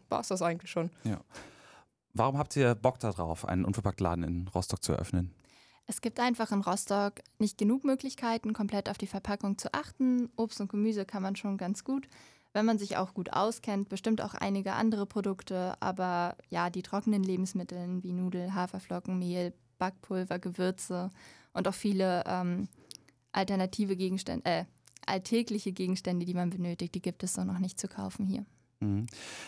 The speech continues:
Speaker 2: Ich, äh, wohne momentan in Bremen und da gibt es einige. Natürlich, ne, Bremen ist ja,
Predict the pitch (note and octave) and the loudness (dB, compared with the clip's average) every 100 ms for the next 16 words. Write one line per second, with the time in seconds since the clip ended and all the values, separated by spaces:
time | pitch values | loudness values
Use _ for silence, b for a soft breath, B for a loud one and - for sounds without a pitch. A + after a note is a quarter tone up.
0 | B G2+ - - F#2+ F#2+ F#2+ G2+ A2+ A2 | B 0 2 4 6 6 6 6 6 8
1 | G2+ - G#2+ F#2 F2+ F2+ G2+ E3 D3 F#2 | 6 4 2 2 2 2 4 6 6 4
2 | F#2 F#2+ - F2+ - F2+ B2 C#3+ E3 D3+ | 2 0 0 0 2 6 6 6 6 6
3 | F2+ - G2+ G#2+ - F2+ F2+ D#2+ F2 E2+ | 4 2 4 2 2 -2 0 2 4 2
4 | - - F#2 | 0 -2 -2